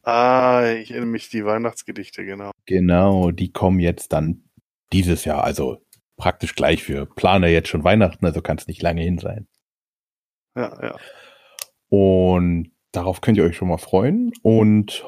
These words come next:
Speaker 2: heute haben wir Folgendes. Ähm, wir wollen ein bisschen über das Battletech Kickstarter reden. Da gibt's ein paar...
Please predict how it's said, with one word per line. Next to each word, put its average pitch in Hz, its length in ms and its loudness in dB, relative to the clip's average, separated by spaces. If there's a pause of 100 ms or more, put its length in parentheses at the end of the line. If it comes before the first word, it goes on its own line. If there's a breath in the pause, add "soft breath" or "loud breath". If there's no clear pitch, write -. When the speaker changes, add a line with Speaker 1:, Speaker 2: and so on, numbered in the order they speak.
Speaker 2:
heute 107 600 0
haben 85 720 -2
wir 85 760 -2
Folgendes. - 840 -2
Ähm, 90 680 2
wir 95 120 0
wollen 92 160 6
ein - 20 -2
bisschen 92 260 0
über 87 180 2
das 85 120 -6
Battletech - 420 -2
Kickstarter - 520 0
reden. 139 180 4
Da 117 80 2
gibt's 110 220 -6
ein 101 80 -2
paar... 92 540 4